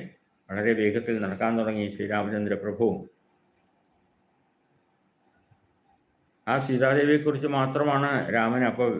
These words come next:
വേ-, ചിന്തയുണ്ടായിരുന്നത്. ആ, അതുപോലെ തന്നെ അനുജനായിട്ടുള്ള ലക്ഷ്മണനെ പറ്റി. ലക്ഷ്മണന് ഒരു അപകടം ഉണ്ടാവാൻ സാധ്യതയില്ല,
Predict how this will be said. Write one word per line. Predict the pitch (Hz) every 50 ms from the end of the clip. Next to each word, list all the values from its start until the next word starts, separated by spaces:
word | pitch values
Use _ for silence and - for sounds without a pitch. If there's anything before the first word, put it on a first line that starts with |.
| 78 71
വേ-, | 95 101 85 87 95 101 95 90 90 - - - 82 78 - - - - -
ചിന്തയുണ്ടായിരുന്നത്. | 117 113 107 123 131 127 123 120 120 117 113 107 107 107 104 - - - - _ _ _ _ _ _ _ _ _ _ _ _ _ _ _ _ _ _ _ _ _ _ _ _ _ _ -
ആ, | 92 92 90 90 92 92 - - _ _ _ _ -
അതുപോലെ | 117 117 113 120 120 123
തന്നെ | 127 120 120 120 117 113 110 - - -
അനുജനായിട്ടുള്ള | 113 117 110 110 120 117 117 117 117 113 110 117 110
ലക്ഷ്മണനെ | 107 107 107 104 - 117 113 113 113 110
പറ്റി. | 110 - - - 104 98 95 - - -
ലക്ഷ്മണന് | 98 95 95 - 131 135 147 156 160
ഒരു | 156 151 160 160 151 147
അപകടം | 135 143 143 143 143 147
ഉണ്ടാവാൻ | 147 139 139 139 139 135 135 135
സാധ്യതയില്ല, | 127 113 110 - 127 123 123 117 113